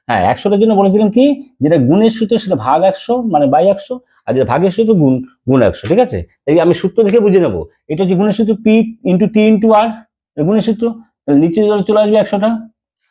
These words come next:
আর I by টি আর, মানে by রয়েছে, ভাগ রয়েছে, তাহলে উল্টো কেস আর কি, গুণ থাকলে ভাগ, ভাগ থাকলে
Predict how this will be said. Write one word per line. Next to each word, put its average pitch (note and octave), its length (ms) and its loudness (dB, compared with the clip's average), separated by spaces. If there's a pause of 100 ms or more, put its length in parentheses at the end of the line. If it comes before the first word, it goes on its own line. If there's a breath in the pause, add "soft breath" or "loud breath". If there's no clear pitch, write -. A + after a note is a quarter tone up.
(160)
আর C3 80 4 (280)
I G#3 120 2
by A3 100 4 (300)
টি A3 80 2 (100)
আর, G#3 80 -2 (100)
মানে F3+ 100 -2 (100)
by F3+ 100 2 (100)
রয়েছে, A3 160 0
ভাগ F3 180 -4 (100)
রয়েছে, G#3+ 220 -2 (520 loud breath)
তাহলে E3+ 200 -2
উল্টো B3+ 240 4
কেস C3+ 140 -2
আর G#2+ 140 -2
কি, A2 160 -4
গুণ G#3 100 0 (100)
থাকলে A#3+ 200 2
ভাগ, A3+ 200 -2 (120)
ভাগ D#3 100 -4 (120)
থাকলে B3+ 180 -2